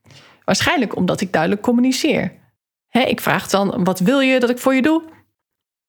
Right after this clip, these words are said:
Wanneer moet het klaar zijn?" Etcetera. Plus, zij zat in het kantoor naast hem, dus het is ook gewoon gemak natuurlijk.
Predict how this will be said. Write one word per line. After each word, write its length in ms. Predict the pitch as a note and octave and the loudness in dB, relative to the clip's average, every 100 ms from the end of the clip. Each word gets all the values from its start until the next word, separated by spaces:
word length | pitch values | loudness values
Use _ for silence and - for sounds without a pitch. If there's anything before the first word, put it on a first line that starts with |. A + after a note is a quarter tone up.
| _ | _
Wanneer 220 | F#3+ G3+ | 0 2
moet 80 | F#3+ | 0
het 140 | G3+ | 0
klaar 340 | - B3 A#3+ B3 | 0 2 2 2
zijn?" 560 | A#3+ A3+ A#3+ A#3+ - _ | 2 2 0 -4 -12 _
Etcetera. 720 | A#3+ A#3+ C#4+ B3 F3 D#3+ F#3+ - _ _ _ _ _ _ _ _ - | -6 -2 0 0 0 -2 -4 -10 _ _ _ _ _ _ _ _ 0
Plus, 320 | G#3+ A#3 - | 2 2 -2
zij 280 | A3 F#3+ G#3 | 0 0 0
zat 180 | G3 | -2
in 100 | - | -2
het 100 | F#3 | -2
kantoor 360 | - F#3+ F#3+ G3+ | -2 -2 0 0
naast 300 | F#3 F3 - | 0 -2 -2
hem, 180 | E3+ - | -4 -4
dus 160 | - F#3+ | -4 -2
het 120 | F3 | 0
is 280 | A3 - G#3+ | -2 -2 -2
ook 180 | G#3+ | -2
gewoon 320 | - G3 G3 F#3 | 0 0 0 0
gemak 300 | G#3+ G3+ - | 0 0 -2
natuurlijk. 720 | E3 F#3 F#3+ B3 - - | -2 0 0 -2 -10 -20